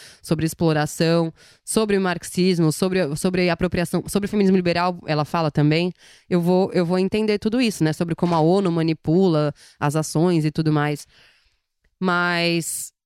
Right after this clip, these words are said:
eu não, eu não vou concordar com a Silvia Federici que profissão do sexo é uma coisa normal,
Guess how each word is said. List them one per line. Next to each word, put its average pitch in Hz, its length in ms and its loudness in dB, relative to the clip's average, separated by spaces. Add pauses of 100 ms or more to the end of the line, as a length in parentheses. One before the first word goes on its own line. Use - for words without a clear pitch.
(360)
eu 180 120 4
não, 185 220 2
eu 165 100 2
não 180 80 4
vou 214 180 2
concordar 139 400 0
com 143 100 -6
a - 20 -4
Silvia 139 260 -4
Federici 135 680 -2 (600)
que 143 200 -2
profissão 139 400 -2
do 135 140 0
sexo - 360 -6
é 131 40 2
uma 131 120 0
coisa 127 640 -2 (840)
normal, 131 520 0